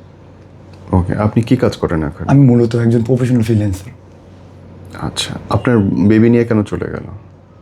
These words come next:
Speaker 2: সে ভাবতেছে যে বেবিটা নিয়ে গেলে আমার থেকে মাঝে মাঝে হয়তো খরচের টাকা পাবে বা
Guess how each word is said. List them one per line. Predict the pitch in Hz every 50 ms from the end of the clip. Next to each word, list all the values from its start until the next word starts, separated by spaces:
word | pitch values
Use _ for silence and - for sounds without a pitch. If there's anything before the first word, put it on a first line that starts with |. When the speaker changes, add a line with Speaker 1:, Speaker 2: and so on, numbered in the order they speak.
| - -
Speaker 2:
সে | - - 160 160
ভাবতেছে | 139 127 127 120 - - 131 - - 135 123
যে | 120 123 120 117 117 113
বেবিটা | 107 120 120 120 127 117 123
নিয়ে | 120 123 127 123
গেলে | 127 147 147
আমার | 127 123 117 113
থেকে | - 117 117 117
মাঝে | 117 117 110 113
মাঝে | 113 110 107 117
হয়তো | 113 110 117 110 113
খরচের | - 117 110 110 113 113
টাকা | 110 113 113
পাবে | 107 110 110 110
বা | 104 117 117 117